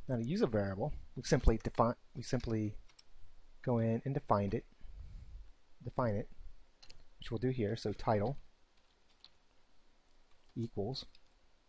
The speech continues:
L four basics, so level four basics. Now to pass this variable through to the view, we simply use the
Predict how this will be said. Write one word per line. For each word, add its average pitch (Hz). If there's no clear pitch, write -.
L 123
four 107
basics, -
so -
level 110
four 147
basics. 123
Now 139
to 117
pass 202
this 139
variable 120
through 131
to -
the 127
view, 117
we 131
simply 120
use 120
the 110